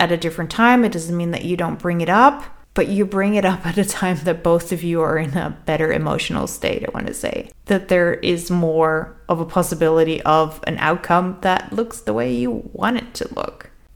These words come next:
And still, your partner is gonna be your partner. So if they're snippy or shouty and that's the way they are, obviously, if they want to,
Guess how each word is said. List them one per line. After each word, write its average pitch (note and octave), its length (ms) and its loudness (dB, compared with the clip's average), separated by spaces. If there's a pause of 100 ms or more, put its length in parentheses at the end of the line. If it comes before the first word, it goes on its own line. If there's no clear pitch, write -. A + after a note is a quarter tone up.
(140)
And G#3+ 160 4
still, C4+ 520 2 (560)
your G#3 200 4
partner A3 360 4
is A#3+ 140 4
gonna A3 180 4
be A3+ 100 2
your A#3 180 2
partner. A#3 560 0
So - 180 0
if G3+ 220 0
they're G3+ 200 2
snippy C4+ 540 4
or F3 180 2
shouty B3 680 4
and F#3 160 -2
that's F3 220 0
the F3+ 120 -2
way F3 180 4
they F3 180 0
are, A3+ 600 4 (1300)
obviously, C4+ 560 4
if - 160 -2
they G3+ 160 8
want F#3+ 580 4
to, F#3+ 600 0